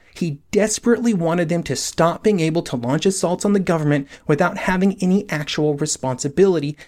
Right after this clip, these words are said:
and none of the burden of actually accomplishing something. He would never achieve this goal, but with the continued rise of support for the Nazi Party, he decided to try and remove their most volatile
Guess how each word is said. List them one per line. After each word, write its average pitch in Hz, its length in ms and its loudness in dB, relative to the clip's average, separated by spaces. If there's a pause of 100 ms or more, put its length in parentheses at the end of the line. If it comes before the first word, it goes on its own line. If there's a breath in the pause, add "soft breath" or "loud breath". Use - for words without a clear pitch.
and 123 200 0
none 120 140 0
of 156 80 -4
the 196 100 2
burden 175 440 2 (200 soft breath)
of 170 120 -4
actually 156 500 -4
accomplishing 151 680 -4
something. - 400 -8 (420)
He 196 140 0
would 190 160 4
never 214 220 0
achieve 240 340 2
this 131 180 -2
goal, - 300 -6 (240)
but 143 80 -2
with 160 140 0
the 165 60 -2
continued 208 580 4
rise 180 320 0
of 165 100 -8
support 180 440 -2
for 160 120 -8
the 147 80 2
Nazi 135 360 -2
Party, 147 360 0
he 190 180 -2
decided 208 560 0
to 160 100 -8
try 160 300 -2
and 170 160 -2
remove 156 380 2
their 170 80 -2
most 151 200 -2
volatile 156 640 -2